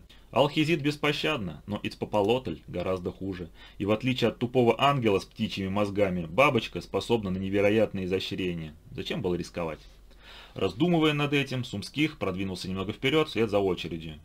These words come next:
Чем ближе был выход, тем отчётливее слышались слова, повторяющиеся оттуда. «Стоять!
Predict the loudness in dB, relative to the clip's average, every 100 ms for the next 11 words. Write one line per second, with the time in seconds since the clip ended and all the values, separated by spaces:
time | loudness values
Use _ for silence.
0 | -8 -4 -2 0 0 0 -4 -4 0 -2
1 | -2 -6 -4 -6 -2 -2 -2 0 -2 -2
2 | -2 -2 -4 -2 0 2 0 -2 -4 0
3 | 0 -2 -6 -6 -8 -10 -12 -12 -14 -4
4 | 4 8 8 6